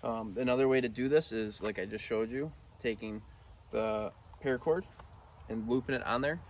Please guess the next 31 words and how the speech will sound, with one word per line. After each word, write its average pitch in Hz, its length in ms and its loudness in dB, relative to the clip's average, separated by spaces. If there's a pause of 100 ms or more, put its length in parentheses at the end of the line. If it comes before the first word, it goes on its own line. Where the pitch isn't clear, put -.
(200)
So 123 260 -4
as 123 260 -2
you 131 100 -2
climb, 143 540 2 (440)
it 131 160 2
is 117 280 0
right 120 220 0
there 123 140 -2
and 107 80 -4
easy 123 260 -4
to 113 160 -4
access. 127 440 -2 (320)
You 127 80 -2
can 123 100 -2
grab 113 240 2
it 104 140 -2
by 113 180 2
the 135 80 2
paracord 147 560 -2
and 117 100 -6 (100)
pull 117 140 0
it 110 60 0
up 107 180 -4
just 110 140 -8
like - 200 -8
that. 160 260 2 (640)
It 87 120 -10
pops 95 220 -2
right 113 220 -2
out 139 240 4 (140)
very 113 200 -2